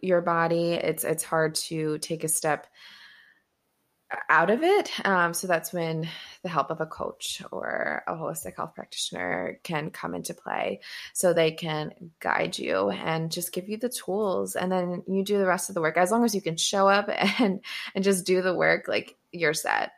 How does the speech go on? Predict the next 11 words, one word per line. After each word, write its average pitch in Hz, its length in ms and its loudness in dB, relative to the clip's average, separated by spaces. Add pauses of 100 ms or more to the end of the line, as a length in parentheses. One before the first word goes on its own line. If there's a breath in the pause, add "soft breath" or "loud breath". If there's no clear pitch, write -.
(160)
Um, 180 500 0
but 180 120 4
I 165 60 8
really 165 300 6
think 165 400 -8 (180)
investing - 600 -2
is, - 260 -4
is - 220 -4
so 87 640 0
helpful 196 680 0
for 165 500 0